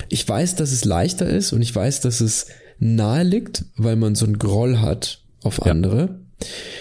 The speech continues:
Speaker 1: Aber so face to face, es ist halt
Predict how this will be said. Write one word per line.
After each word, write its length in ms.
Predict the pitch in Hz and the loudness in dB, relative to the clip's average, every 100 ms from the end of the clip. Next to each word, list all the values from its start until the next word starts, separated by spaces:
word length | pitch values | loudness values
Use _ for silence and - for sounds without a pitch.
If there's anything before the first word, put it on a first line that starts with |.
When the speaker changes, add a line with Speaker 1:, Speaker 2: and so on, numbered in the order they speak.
| - - - | -16 -18 -10
Speaker 1:
Aber 220 | - 120 | -2 0
so 120 | 123 131 | 2 2
face 320 | - 147 143 | 2 -2 0
to 100 | 131 | -2
face, 720 | - 127 139 180 175 - - | 0 2 2 2 -2 -6 -12
es 200 | - 120 - | -6 -4 0
ist 80 | |
halt 160 | 151 120 | 0 -2